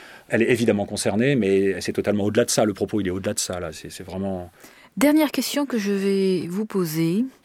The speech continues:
Speaker 2: et je me demande si d'ailleurs si j'ai à la poser, parce que ça paraît évident en écoutant tous vos disques.
Speaker 1: Oui.
Speaker 2: Euh, j'allais vous demander si vous aviez une signature de son. Et finalement, quand j'écoute ces disques,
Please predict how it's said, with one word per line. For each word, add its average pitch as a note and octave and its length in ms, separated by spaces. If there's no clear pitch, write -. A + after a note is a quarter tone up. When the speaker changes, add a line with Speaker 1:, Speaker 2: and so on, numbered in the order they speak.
Speaker 2:
et F3 400
je F3 120
me F#3 100
demande A#3 260
si - 100
d'ailleurs F3+ 280
si - 200
j'ai E3 160
à F3 120
la E3 100
poser, E3 460
parce - 200
que - 280
ça - 180
paraît G#3 280
évident F#3+ 360
en F#3 220
écoutant G3 380
tous F3+ 120
vos E3 160
disques. E3+ 440
Speaker 1:
Oui. A2+ 240
Speaker 2:
Euh, F#3 140
j'allais G#3+ 220
vous A3+ 140
demander A3+ 280
si - 120
vous G#3+ 160
aviez G3+ 360
une F#3 340
signature G3 800
de F3 80
son. E3+ 420
Et G#3+ 100
finalement, A3 400
quand A3+ 120
j'écoute G3 540
ces - 200
disques, F#3+ 540